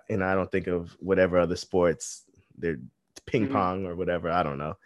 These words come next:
Speaker 1: Um, everyone, everyone watches track at the Olympics. So, um, I just, I, I personally think they should allow folks to compete. Am I enthusiastic about going to Tokyo right now? I would love to visit Tokyo.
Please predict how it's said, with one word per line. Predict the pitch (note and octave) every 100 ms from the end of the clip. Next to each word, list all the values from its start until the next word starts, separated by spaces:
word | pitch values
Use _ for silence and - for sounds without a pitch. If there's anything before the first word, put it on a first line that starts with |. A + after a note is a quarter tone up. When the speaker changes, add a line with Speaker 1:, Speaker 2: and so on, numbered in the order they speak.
| - - _
Speaker 1:
Um, | - E2+ E2+
everyone, | - D3 E3 D#3 D3+ D3 -
everyone | A3+ A#3 A3+
watches | G#3+ G#3+ -
track | F#3 D#3 D#3
at | C3+
the | C#3+
Olympics. | B2 G#2 G2+ - -
So, | A2+ G#2 - _ - _ _
um, | A2+ A2+ A2 G2+ _ _ _ _ _ _ _ _ _ _ _ _
I | G#2 C3
just, | A#2+ A#2+ -
I, | A#2+ D#3+ -
I | B2+ D3+
personally | - D3+ D3+ C#3
think | B2+ A2+
they |
should | A2+ A2
allow | G#2 G#2
folks | G2+ G#2+ -
to | -
compete. | G2 E2+ F#2 - _ _ _ _ _ _ _ _
Am | B2+ C3
I | C3
enthusiastic | B2 A#2+ C#3+ B2+ A#2+ B2+ D3 E3 -
about | C3+ A#2 -
going | - B2 C3+ D3 D#3
to | C#3+
Tokyo | - D3 D3 D3 C#3+
right | C#3+ D3 C#3
now? | -
I | A2 B2
would | A#2+
love | A#2 C3 D3+ E3
to | F3+
visit | D3+ D#3+ D#3
Tokyo. | E3 D#3 D#3 E3 G3